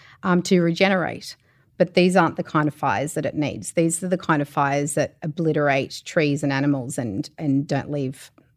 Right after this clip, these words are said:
anything behind. Um, so, yeah, it's, it's difficult to say how they started. I think, uh, the one near my house, uh, I was living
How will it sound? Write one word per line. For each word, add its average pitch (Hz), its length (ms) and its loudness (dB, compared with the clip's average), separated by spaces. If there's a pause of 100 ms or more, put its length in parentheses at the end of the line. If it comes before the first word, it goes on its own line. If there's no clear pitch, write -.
anything 147 380 2
behind. 131 640 -4 (140)
Um, 147 420 -6 (580)
so, 151 560 -2 (1040)
yeah, 185 240 6
it's, 165 200 -2
it's 202 200 4
difficult 240 440 2
to 180 80 -6
say 156 500 4
how 156 320 2
they 160 160 2
started. 160 300 2
I 160 60 4
think, 185 300 0 (100)
uh, 180 160 0 (400)
the 185 160 2
one 185 300 6
near 180 140 6
my 160 160 2
house, 269 400 -2
uh, - 200 0 (220)
I 175 120 6
was 185 480 2 (180)
living 175 640 0